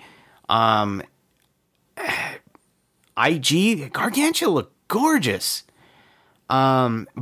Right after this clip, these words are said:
Bones has Snow White with the red. You see, and, and that's what we're doing is we're looking at all the, all the shows and we're saying,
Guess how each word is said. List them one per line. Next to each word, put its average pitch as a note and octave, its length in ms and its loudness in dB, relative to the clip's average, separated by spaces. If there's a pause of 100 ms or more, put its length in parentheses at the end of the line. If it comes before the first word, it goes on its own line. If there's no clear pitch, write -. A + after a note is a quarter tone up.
(140)
Bones C#3 580 0
has C3 380 -2 (140)
Snow C3+ 300 0
White F3 220 0
with D#3+ 120 0
the E3 60 -2
red. E3 160 2 (280)
You C3+ 100 0
see, F#3 300 2
and, E3 240 2
and D#3 160 2
that's F3 180 2
what F3 120 2
we're D3 200 2
doing D#3+ 380 0
is A2+ 140 0
we're B2 140 2
looking E3 340 2
at C#3 120 0
all C#3+ 220 4
the, C3+ 340 2
all C#3 220 2
the C#3 80 2
shows F3 360 0
and C3 100 2
we're B2 80 2
saying, B2+ 380 0